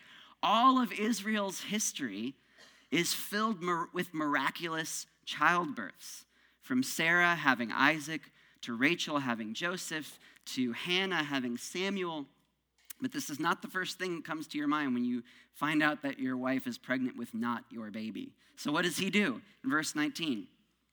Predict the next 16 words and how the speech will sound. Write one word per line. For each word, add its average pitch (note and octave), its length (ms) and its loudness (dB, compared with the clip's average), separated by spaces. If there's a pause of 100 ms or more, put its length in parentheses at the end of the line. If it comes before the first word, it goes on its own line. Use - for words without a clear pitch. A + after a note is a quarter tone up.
(960)
"And C3 140 4
her D3 100 2
husband E3+ 520 2
Joseph, D#3 600 -2
being C#3 380 4
a B2+ 160 2
just C3+ 560 -4
man B2+ 480 -6 (720)
and C#3+ 200 4
unwilling G3+ 640 2
to C3+ 80 -8
put E3 280 -8
her D#3 180 -4
to D#3+ 100 -8
shame, B2 380 -2
resolved A2+ 760 -2